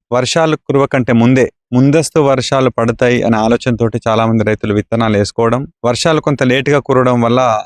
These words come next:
అక్కడక్కడ మొలక అంటే గింజలు చెడిపోవడం చేత తిరిగి కూడా మళ్ళీ విత్తనాలు విత్తుకోవడం జరిగింది. ముఖ్యంగా రైతాంగానికి మనం ఎప్పుడూ చెప్తున్నాం, మనం ఒక మంచి వర్షం కురవనంత వరకు, అంటే సుమారు సిక్స్టీ to సెవెంటీ ఎంఎం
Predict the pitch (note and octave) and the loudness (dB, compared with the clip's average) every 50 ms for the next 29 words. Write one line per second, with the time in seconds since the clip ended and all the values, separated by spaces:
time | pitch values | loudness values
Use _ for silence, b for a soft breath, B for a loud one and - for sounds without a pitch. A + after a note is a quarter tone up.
0 | _ A2+ - - B2+ B2 A#2+ - B2+ A#2+ A2+ A2+ A2 A2+ A2+ A#2 - - A#2 A2+ | _ -12 -6 -2 -2 -2 0 0 0 0 0 0 0 2 0 0 0 0 -2 -2
1 | _ _ _ - G#2 G#2+ A2 A#2+ A#2+ A#2 B2 A#2 G#2+ - A2+ G#2+ G#2+ - A2+ A2 | _ _ _ -12 -12 -6 -2 0 0 2 0 0 0 -2 -4 -4 -2 -2 -2 -2
2 | A2 - - G#2+ A#2+ A#2+ _ _ C#3 D3 E3 D#3+ E3 D3 D3 C3+ C3 B2 A#2+ A#2 | -2 -2 -4 -4 -4 -4 _ _ 0 0 2 2 2 2 2 2 2 0 0 0
3 | A#2 A2+ G#2+ G#2+ G#2 _ - A2 A2 A2 A2 G#2+ G2+ G2+ G#2 _ _ G#2 G2+ A2 | 0 -2 -4 -6 -10 _ -4 -2 -2 0 0 0 -2 -2 -4 _ _ -4 -4 -2
4 | A#2 A2+ A2 G2+ F#2 F2+ F2+ F2+ - - _ _ _ - C3 C3 B2 - E3+ E3+ | 0 0 0 0 0 -2 -4 -6 -10 -16 _ _ _ -2 -2 -2 0 0 0 2
5 | E3 D#3 C#3 C#3 D3 - F3+ E3+ F3 F3 E3 D#3 D#3+ D#3 C#3+ C3 B2 _ - F3 | 2 2 2 0 2 0 0 0 2 0 0 0 0 0 0 0 0 _ 2 0
6 | F#3 - - C#3 - _ - D3 C#3+ B2+ A2+ G2 F#2 E2+ - _ _ _ - A#2+ | 0 2 0 -4 -4 _ -2 0 2 2 2 0 -2 -4 -8 _ _ _ -12 -6
7 | - B2+ A#2+ B2+ D3+ F3 - G3+ F3+ D#3+ C#3+ C3+ - E3 D#3+ D3+ C3+ _ C#3 B2+ | -2 0 0 2 2 2 2 2 2 2 2 0 0 0 0 0 0 _ 0 0
8 | B2+ C3+ C3 C3 B2+ A#2+ C3 A#2+ A#2 A#2+ A2+ - A2 G#2+ A2+ A#2 - - B2 A#2+ | 2 2 2 0 0 0 0 0 0 0 0 -2 -2 -2 -2 -4 -2 0 0 2
9 | B2+ C3 B2+ B2+ A#2 - - B2+ - - - - - C3 B2+ B2 A2 _ C3 C#3+ | 2 2 0 -2 -2 -2 -4 -4 -4 -4 -14 -4 0 0 0 0 0 _ -2 0
10 | E3 G#2 - - - - B2 A2 A2+ A#2 A#2+ A2+ _ B2 A#2 - - A2+ A2+ A#2+ | 0 -2 -4 -8 -4 -2 0 0 2 0 -2 -2 _ 0 0 0 0 0 2 2
11 | B2+ A#2+ | 2 0